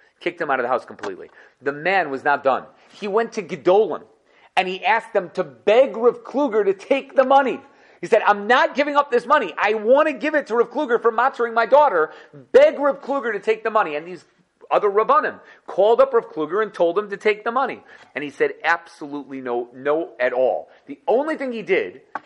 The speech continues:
is he would sell him his sefer, the sefer Nidre Zruzin. He sold him, sold him his sefer at the market price. <laughs>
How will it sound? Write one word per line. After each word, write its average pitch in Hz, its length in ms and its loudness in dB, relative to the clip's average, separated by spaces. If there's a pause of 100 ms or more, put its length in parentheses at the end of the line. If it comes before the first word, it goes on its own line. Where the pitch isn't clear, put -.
(240)
is 160 200 -8
he 170 100 -12
would 147 200 -10
sell 185 480 0
him 214 220 -4
his 165 280 -10
sefer, 135 720 -6 (320)
the 117 60 -16
sefer 131 300 -8
Nidre 135 520 -8
Zruzin. 113 680 -10 (260)
He - 160 -16
sold 196 440 0
him, 190 260 -6
sold 202 300 0
him 180 80 -4
his 143 140 -8
sefer 196 500 -4
at 147 180 -2
the 156 60 2
market 175 640 0
price. - 580 -2
<laughs> - 240 -8